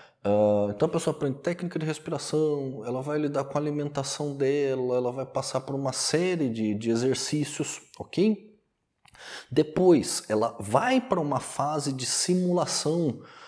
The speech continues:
onde ela vai praticar aquele esporte junto com outros colegas.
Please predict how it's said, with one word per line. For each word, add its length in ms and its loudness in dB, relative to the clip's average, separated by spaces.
onde 340 0
ela 800 2
vai 220 4
praticar 480 -2
aquele 240 -4
esporte 640 -6
junto 380 -2
com 480 -8
outros 600 -2
colegas. 1000 -6